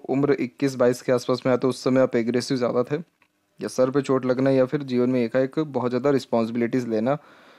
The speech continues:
या ज-, एक प्रकार से कॉन्फिडेंस बढ़ना, ये सब कॉम्बिनेशन एक ही साथ आपके जीवन में ट्वेंटी टू के आसपास में आए थे। फिर प्रगति यहाँ पर आपके जीवन में थोड़ी बहुत देखने को मिलने लगी पच्चीस छब्बीस की उम्र के आसपास से।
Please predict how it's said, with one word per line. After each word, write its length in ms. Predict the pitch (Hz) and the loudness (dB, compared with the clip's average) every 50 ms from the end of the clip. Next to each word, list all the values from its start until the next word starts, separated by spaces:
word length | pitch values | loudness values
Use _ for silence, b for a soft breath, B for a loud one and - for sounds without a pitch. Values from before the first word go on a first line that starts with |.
| b b b - | b b b -2
या 120 | 120 120 | 0 0
ज-, 180 | 123 131 131 135 _ _ | 0 0 -4 -18 _ _
एक 180 | - 123 117 - | -6 -6 -4 -2
प्रकार 260 | - 123 117 123 120 | -2 0 0 0 0
से 180 | 120 - 160 180 214 196 _ _ _ _ - | 0 -2 -4 -4 -4 -8 _ _ _ _ -2
कॉन्फिडेंस 440 | - 127 127 123 139 139 147 151 135 | 0 0 0 0 0 2 2 0 2
बढ़ना, 340 | 127 117 104 95 92 98 107 _ _ _ _ _ _ | 0 -2 -2 -2 -6 -8 -10 _ _ _ _ _ _
ये 80 | 127 127 | -4 -2
सब 200 | - 156 143 - | -2 -2 -4 0
कॉम्बिनेशन 540 | - 135 127 131 139 135 127 - - 143 | 0 2 2 2 2 2 0 0 0 0
एक 140 | 131 120 117 | 0 0 -2
ही 80 | - 139 | -4 -6
साथ 220 | 127 135 131 127 | -4 -4 0 0
आपके 200 | 123 117 - 135 | -2 -2 -2 -4
जीवन 160 | 123 123 120 | -2 -2 0
में 140 | 123 127 127 | 0 -2 -2
ट्वेंटी 320 | - 117 110 110 110 131 123 | -2 -2 -4 -2 -2 -4 -4
टू 140 | 127 127 | -4 -4
के 100 | 113 131 | -2 0
आसपास 320 | 123 117 - - 117 101 - - | -2 -2 0 -4 -6 -6 -4 -4
में 80 | 117 | -2
आए 80 | 113 113 | -2 -2
थे। 160 | - - 151 180 b b b b b b b b b _ | -2 -4 -8 -8 b b b b b b b b b _
फिर 160 | - 160 147 | 0 0 0
प्रगति 420 | 143 143 143 139 131 147 139 151 | 2 0 2 4 4 2 2 4
यहाँ 220 | 147 139 131 139 135 | 2 2 2 0 0
पर 120 | - 139 | 2 2
आपके 360 | 135 123 - _ - 139 135 | 2 2 0 _ 0 0 0
जीवन 260 | 131 123 127 127 135 135 | 2 0 0 0 2 0
में 100 | 135 127 | 0 -2
थोड़ी 280 | - - - 131 131 127 | -6 -4 -2 0 0 2
बहुत 180 | 123 131 131 | 0 0 0
देखने 340 | 123 123 117 110 - 131 127 | 0 -2 -2 -2 -2 -4 -4
को 140 | 117 - 131 | -4 -2 -2
मिलने 260 | 123 120 117 120 127 | -2 0 0 0 0
लगी 260 | 123 123 120 123 127 | 0 0 -2 -2 -6
पच्चीस 440 | 123 _ - - - - - 131 123 | -6 _ -8 -8 -8 -4 -6 -6 -6
छब्बीस 320 | - 127 113 123 131 120 | -6 -10 -4 -4 -6 -6
की 100 | - - | -2 -2
उम्र 160 | 127 123 120 117 | -2 -2 -2 0
के 100 | 110 120 | 0 0
आसपास 300 | 113 107 - 117 113 - | 0 0 -2 -6 -6 -4
से। 160 | - - | -6 -8